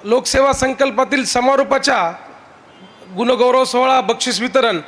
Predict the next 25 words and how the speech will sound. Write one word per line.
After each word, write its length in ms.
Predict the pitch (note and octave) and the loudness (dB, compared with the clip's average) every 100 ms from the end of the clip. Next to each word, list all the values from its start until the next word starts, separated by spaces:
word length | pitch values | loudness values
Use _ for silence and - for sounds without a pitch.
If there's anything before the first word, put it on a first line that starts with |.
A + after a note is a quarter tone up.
| - - - - - - | -18 -20 -20 -20 -12 -4
आणि 140 | G#3 | -2
अजितदादांच्या 760 | G#3+ G#3 G3+ B3 A#3+ B3 B3 A3+ | -2 -2 0 0 0 0 0 0
अभिष्ट 380 | G3+ G#3+ A3+ A#3+ | 0 -2 -4 -6
चि-, 440 | A3 A3 - - | -6 -10 -12 -8
चिंतन 340 | B3 - C4 | -6 0 0
सोहळ्यासाठी 680 | B3 A3+ B3 C4 B3 F#3+ E3+ - - - - - | 0 0 0 0 -2 -2 -4 -6 -20 -20 -20 -4
मंचावर 340 | G3+ A3+ B3 | -4 0 0
उपस्थित 360 | A#3+ F#3 B3 B3 | 0 -2 -2 -4
सर्वच 480 | - B3+ C#4 D4 C#4 | -2 0 2 2 0
नेतेगण, 520 | B3+ B3+ C4 A#3+ A#3 A3+ - - - - | -2 0 0 0 -2 -8 -20 -20 -10 -4
राष्ट्रवादी 460 | A3 - B3 B3 | -2 0 0 2
काँग्रेस 340 | A3+ A#3+ B3 - | 2 2 0 -2
पक्षाचे 400 | A#3 B3+ G#3 A3+ | -2 -2 -2 0
माझे 260 | A3 A#3 | 0 -2
सर्व 500 | - B3 D4 D4 A#3+ | 0 0 2 2 2
सहकारी 560 | G3+ A3+ A#3 A#3 A3 A3 - - - - - | -2 -2 0 0 -2 -4 -10 -20 -20 -12 -4
आणि 160 | G3 | 0
या 240 | A3 A3+ G#3 | 2 2 0
कार्यक्रमासाठी 960 | - G#3 G#3+ A3 A3+ A3 G#3 G3+ G#3+ | -2 -2 0 0 0 0 -2 -2 -4
उपस्थित 440 | G#3+ B3 A#3 B3 A#3 | -4 -4 -2 -4 -6
सर्व 360 | - A3+ C4 | -2 2 2
माझ्या 440 | A3+ A3+ A3+ G#3+ F#3+ | 2 2 2 0 0
माता 300 | F#3 G3 G#3 | -2 0 0
भगिनी, 480 | F#3+ G#3 A3 A#3+ | 0 0 0 -2
बंधूंनो 680 | A3+ F3+ G#3 G#3+ A3 A3+ B3 | -4 -2 -2 0 0 0 0